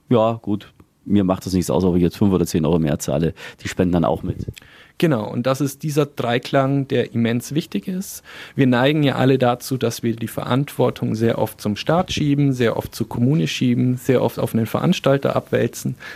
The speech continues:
Speaker 2: Am Ende ist es wie beim Klimaschutz, wir sitzen alle im gleichen Boot.
Speaker 1: Jetzt ist, Dreiklang ist ein guter Anknüpfungspunkt nochmal. Äh, wir haben ja gesagt, Dreiklang von Nachhaltigkeit. Das war jetzt die soziale Nachhaltigkeit. Dann kommt die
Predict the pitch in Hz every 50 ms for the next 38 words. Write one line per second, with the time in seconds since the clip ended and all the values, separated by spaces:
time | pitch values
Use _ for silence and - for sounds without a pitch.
0 | - - - 123 123 - 135 156 180 185 185 185 190 208 208 - 139 - 139 123
1 | - 143 139 131 131 123 123 - - 147 151 151 139 131 - 131 131 - - -
2 | 127 120 113 120 - - - 113 - 117 117 110 110 104 - 107 104 - - 113
3 | - - - - - - - - - - - - - - - - - - - -
4 | - 104 - 139 139 135 - - 143 127 - - - 110 135 143 - 160 160 151
5 | 127 120 - - 143 135 135 113 107 104 101 95 92 90 87 - - - 101 120
6 | 123 - - 127 123 - - - 117 113 - - - - 120 120 - - 107 104
7 | 98 107 104 107 113 107 - - - - - - - - - 104 101 92 82 101
8 | - 92 95 107 117 117 104 104 87 98 98 92 - - - 95 87 90 - -
9 | 113 104 98 - 98 92 80 73 87 98 92 82 85 - - 92 80 90 85 104
10 | 92 90 - - 95 87 92 - - - 90 95 120 131 127 127 110 127 123 127
11 | 131 127 131 131 - - - 123 120 120 - - - - - - - - - 104
12 | 98 - 117 110 101 - 110 -